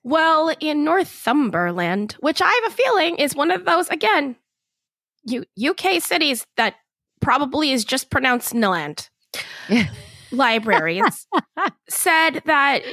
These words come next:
Speaker 1: uh, this is in England, that returned
Speaker 2: Okay.
Speaker 1: this week to the Al-, Alnwick, Al-,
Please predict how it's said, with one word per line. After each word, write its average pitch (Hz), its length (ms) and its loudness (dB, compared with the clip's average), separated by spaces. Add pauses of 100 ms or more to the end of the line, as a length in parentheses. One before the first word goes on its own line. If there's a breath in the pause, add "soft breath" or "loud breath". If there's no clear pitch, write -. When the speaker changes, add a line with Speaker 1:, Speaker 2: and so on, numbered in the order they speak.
(180)
Speaker 1:
uh, 262 160 2
this 302 180 -2
is 302 100 -4
in 285 120 0
England, 190 360 -4 (300 soft breath)
that - 100 0 (100)
returned 208 440 2
Speaker 2:
Okay. - 80 -20
Speaker 1:
this 370 240 -2
week 381 220 -2
to 330 120 -6
the 311 160 0 (260)
Al-, 277 240 2 (160)
Alnwick, 294 960 2 (300)
Al-, 240 160 2